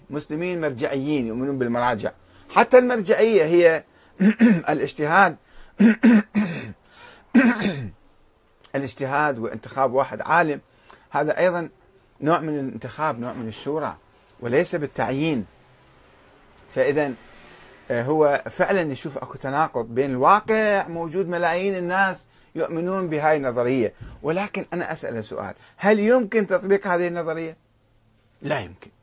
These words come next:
إذن لماذا تخلى الشيعة عن هذه النظرية وذهبوا إلى الديمقراطية وإلى ولاية الفقيه وإلى المرجعية وإلى الشورى؟ لأنهم هم ما أصبحوا بعد يسموهم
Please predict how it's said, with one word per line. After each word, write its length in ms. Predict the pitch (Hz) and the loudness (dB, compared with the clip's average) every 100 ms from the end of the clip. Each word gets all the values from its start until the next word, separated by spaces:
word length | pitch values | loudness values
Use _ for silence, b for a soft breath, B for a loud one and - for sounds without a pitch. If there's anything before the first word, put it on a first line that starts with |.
| 160 | -2
إذن 300 | 160 185 196 b b - | -2 -4 -8 b b -10
لماذا 400 | 143 143 170 170 | -4 -2 0 -2
تخلى 380 | 170 151 160 156 | -4 -6 -6 -6
الشيعة 340 | 135 151 107 | -6 -6 -8
عن 220 | 80 120 | -10 -12
هذه 240 | 117 139 127 | -6 -4 -4
النظرية 440 | 117 110 117 127 | -6 -8 -6 -4
وذهبوا 500 | 104 110 131 113 110 | -2 -4 -4 -4 -6
إلى 100 | 117 | -6
الديمقراطية 960 | 107 107 104 107 104 - 131 120 120 120 b b - | -6 -6 -8 -6 -8 -6 -4 -4 -6 -14 b b -4
وإلى 240 | 127 113 | -2 0
ولاية 260 | 110 110 107 | -2 -4 -6
الفقيه 540 | 107 110 - 120 117 | -10 -12 -10 -6 -6
وإلى 220 | 101 92 98 | -6 -8 -8
المرجعية 600 | 101 101 104 98 101 - _ | -8 -10 -10 -8 -10 -12 _
وإلى 220 | - 110 | -12 -10
الشورى؟ 420 | 110 - 110 107 98 _ b b b b | -10 -10 -8 -6 -8 _ b b b b
لأنهم 540 | 110 107 110 113 120 120 | -14 -10 -8 -8 -10 -10
هم 340 | 123 131 135 139 _ - | -10 -10 -12 -16 _ -16
ما 200 | 143 165 | -8 -8
أصبحوا 360 | 185 - 160 147 | -8 -12 -14 -10
بعد 240 | 120 - - b b b - | -10 -12 -14 b b b -18
يسموهم 420 | 123 123 127 127 | -12 -8 -8 -10